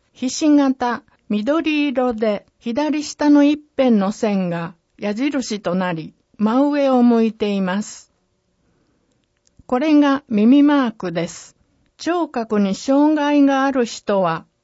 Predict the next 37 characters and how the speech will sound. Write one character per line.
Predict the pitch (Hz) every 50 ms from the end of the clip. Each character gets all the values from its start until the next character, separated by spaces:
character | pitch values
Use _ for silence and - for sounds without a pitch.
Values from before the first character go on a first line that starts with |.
| _ _ _ _ -
外 | 226 226 214 240 277 269
見 | - 330 311 330 330 311
か | - 311
ら | 302 302 302
は | 285 220 202
分 | 190 185 185
か | - 269 277
り | 302 294
に | 285 285 277
く | 285 - 294 269
い | 254 214
た | - 190 185
め、 | 185 180 175 170 - - _ _ - _ _ -
周 | 214 233 269 285 311 285
り | 320 -
か | - 254 220 196
ら | 180 170 170 - - -
誤 | 202 202
解 | 202 - 302 311 320 302 302 302
を | 294 285
受 | 294 269 - 262 233
け |
た | - 190 180
り、 | 170 160 - - _ _ _ _ _ _ _ -
危 | - 240
険 | 220 - 320 311 320 330 320 302
に | 294 302 269 - _ _
さ | _ - 240 220
ら | 220 285 294
さ | - - 330 320
れ | 311 277 269
た | - 226 208
り | 190 175 170
す | - - 214
る | 214 208 208
な | 196 190 196 190
ど、 | 170 165 160 -